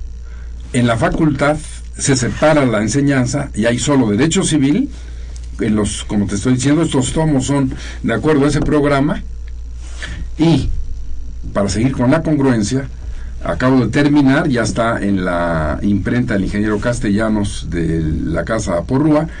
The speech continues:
el li-, mi libro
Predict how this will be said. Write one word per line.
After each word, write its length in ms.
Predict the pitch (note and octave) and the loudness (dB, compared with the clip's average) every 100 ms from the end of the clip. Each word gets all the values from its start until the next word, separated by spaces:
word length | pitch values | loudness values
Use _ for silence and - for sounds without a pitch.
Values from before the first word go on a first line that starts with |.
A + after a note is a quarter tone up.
| - - - - - - - | -10 -10 -10 -10 -10 -10 -6
el 800 | A2 A#2 A2+ A2+ A2+ A2 A2 A#2 | -2 0 2 2 2 2 2 2
li-, 220 | D3+ E3+ | 2 2
mi 160 | B2+ A#2+ | 2 2
libro 380 | F3 D#3 B2+ | 4 4 2